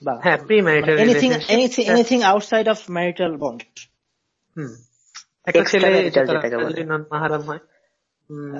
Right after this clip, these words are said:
Speaker 2: <laughs> এক্সট্রাম্যারিটাল, যাই হোক, প্রিম্যারিটাল হোক আর এক্সট্রাম্যারিটাল হোক, যে ব্যাপার হচ্ছে যে একটা ছেলে একটা মেয়ের সঙ্গে খুব সীমিত কিছু ইন্টারঅ্যাকশন তাদের হতে পারে ইসলামে। সে কিন্তু এর বাইরে তো আসলে,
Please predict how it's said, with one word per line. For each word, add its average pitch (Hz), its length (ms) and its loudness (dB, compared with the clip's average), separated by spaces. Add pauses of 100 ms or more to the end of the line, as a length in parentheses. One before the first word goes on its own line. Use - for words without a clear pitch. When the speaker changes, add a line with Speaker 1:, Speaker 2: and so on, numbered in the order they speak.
Speaker 2:
<laughs> 156 300 -6
এক্সট্রাম্যারিটাল, 156 480 -2
যাই 170 180 4
হোক, 175 100 -4 (340)
প্রিম্যারিটাল 170 540 -2
হোক 175 160 -8
আর 160 100 -2
এক্সট্রাম্যারিটাল 156 640 -4
হোক, 202 120 -4 (480)
যে 156 140 0
ব্যাপার 165 240 0
হচ্ছে 208 160 0
যে 226 100 0
একটা 214 240 2 (160)
ছেলে 214 220 2
একটা 208 180 -2
মেয়ের 185 220 -6
সঙ্গে 196 540 -4
খুব 262 320 -4 (280)
সীমিত 269 560 -4
কিছু 202 680 2
ইন্টারঅ্যাকশন 156 600 0
তাদের 139 280 -6
হতে 147 180 -6
পারে 123 240 -8 (420)
ইসলামে। 151 320 -4
সে 175 180 0
কিন্তু 160 240 0
এর 147 140 4
বাইরে 143 260 0
তো 151 120 -2
আসলে, 135 440 -8